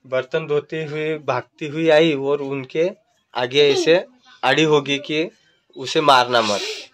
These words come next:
मेरे को मारने के लिए आया था। तो तब तक मेरा पिताजी भी आया और उनको पकड़ लिया और बाहर खींचकर लेकर गए। तो ये पूजा जी को बहुत गलत गलत गाली दिया उन्होंने यहाँ पर,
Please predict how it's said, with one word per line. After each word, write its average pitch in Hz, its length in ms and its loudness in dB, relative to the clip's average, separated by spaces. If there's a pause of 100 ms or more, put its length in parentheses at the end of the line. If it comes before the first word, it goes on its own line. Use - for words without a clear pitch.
(100)
मेरे 127 120 -6
को 151 100 -10
मारने 135 380 2
के 139 140 -4
लिए 139 120 2
आया 117 280 4
था। 147 260 -4 (460)
तो 135 180 -6
तब 135 280 -2
तक 156 160 0
मेरा 143 200 2
पिताजी 131 480 -2
भी 143 140 -2
आया 147 340 2 (160)
और 139 200 -8 (460)
उनको 127 240 -10
पकड़ 135 360 -2
लिया 131 340 2
और 139 380 -4 (180)
बाहर 123 240 -6
खींचकर 127 460 -4
लेकर 131 360 0
गए। 113 240 2 (520)
तो 147 300 -4 (960)
ये 135 260 0 (380)
पूजा 139 420 0
जी 151 140 -2
को 147 180 -4
बहुत 165 500 0 (200)
गलत 135 360 0
गलत 135 340 2
गाली 123 280 2
दिया 113 280 2
उन्होंने 113 400 -4 (500)
यहाँ 113 200 -6
पर, 107 300 -2